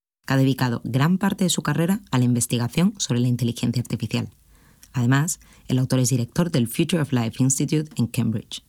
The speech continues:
Estados Unidos. El libro que os traigo hoy nos propone argumentos para invitar a un debate global, vinculado al hecho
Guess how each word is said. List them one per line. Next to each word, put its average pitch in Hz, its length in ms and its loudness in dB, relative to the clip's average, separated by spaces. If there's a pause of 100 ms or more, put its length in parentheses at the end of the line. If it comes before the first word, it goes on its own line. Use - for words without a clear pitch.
Estados - 400 -4
Unidos. 117 380 -2 (880)
El 147 100 4
libro 190 220 4
que 247 80 -2
os 220 40 -2
traigo 143 280 0
hoy 147 200 0 (380)
nos 139 220 4
propone 143 320 2
argumentos 160 580 2
para - 220 0
invitar 131 520 2
a 135 80 0
un 127 140 4
debate 120 300 0
global, 120 320 -2 (420)
vinculado 123 460 2
al 135 100 2
hecho 156 340 -2